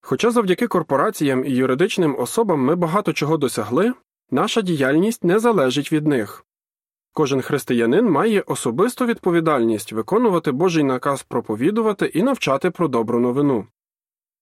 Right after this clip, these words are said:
Ми переконані, що Бог підтримує нашу працю і надалі сприятиме її успіху, адже зрощує Він.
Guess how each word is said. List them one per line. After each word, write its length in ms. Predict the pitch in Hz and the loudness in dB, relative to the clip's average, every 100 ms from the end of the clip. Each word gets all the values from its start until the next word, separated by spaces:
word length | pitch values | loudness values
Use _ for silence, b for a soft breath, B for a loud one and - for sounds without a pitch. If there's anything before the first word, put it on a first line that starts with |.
| _ _ _ | _ _ _
Ми 120 | 139 | -2
переконані, 720 | 147 143 120 156 202 170 147 | 0 0 0 2 4 4 4
що 220 | 127 - 113 | 0 -4 -2
Бог 280 | 165 233 | 0 -2
підтримує 600 | - 202 156 151 175 170 | -2 -2 0 2 4 2
нашу 320 | 143 135 - 104 | 2 0 -4 -4
працю 520 | 131 190 - 202 185 | -2 -2 -2 -6 -2
і 80 | 196 | 0
надалі 380 | 254 165 190 233 | 0 2 0 0
сприятиме 640 | - 151 131 180 175 160 | -2 0 0 0 0 0
її 320 | 135 123 120 143 | 0 -2 -2 0
успіху, 640 | 156 151 - 127 - 98 _ _ - | 0 0 -2 -6 -4 -8 _ _ -6
адже 340 | 143 123 120 | -4 -2 -2
зрощує 680 | 101 110 180 185 - 160 147 | -2 0 0 0 0 2 2
Він. 320 | 139 127 98 | 0 -2 -4